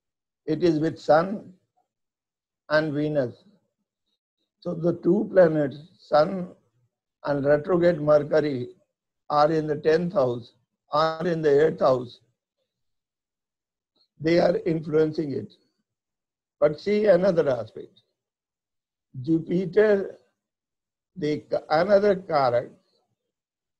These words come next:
of tenth house is aspecting tenth house.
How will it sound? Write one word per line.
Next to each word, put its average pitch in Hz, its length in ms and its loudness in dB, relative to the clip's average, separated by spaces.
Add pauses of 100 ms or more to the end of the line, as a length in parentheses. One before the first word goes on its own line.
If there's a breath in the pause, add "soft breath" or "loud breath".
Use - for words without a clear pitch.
(180)
of 156 300 -2 (280)
tenth 196 260 2
house 190 300 2
is 180 240 4
aspecting 165 640 -2
tenth 180 220 4
house. 117 340 -2